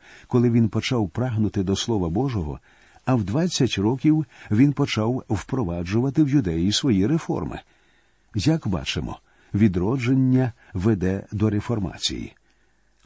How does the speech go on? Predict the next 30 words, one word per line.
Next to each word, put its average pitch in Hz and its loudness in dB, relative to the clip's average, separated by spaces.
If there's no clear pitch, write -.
Раніше 143 4
я 143 4
вже 131 2
наводив 131 2
вам 95 0
таке 110 -2
порівняння. 90 -2
Коли 101 2
ваші 160 2
гріхи 123 0
прощені, 76 -6
ви 107 4
просто 120 -2
збираєте 90 -2
свою 80 -2
постіль 135 0
і 151 4
йдете. 95 -4
Якщо 139 2
ви 185 4
щиро 90 0
навернулися 123 2
до 82 0
Бога, 95 -4
то 123 2
ви 123 4
підете 135 2
від 123 0
своїх 127 -2
гріхів. 92 0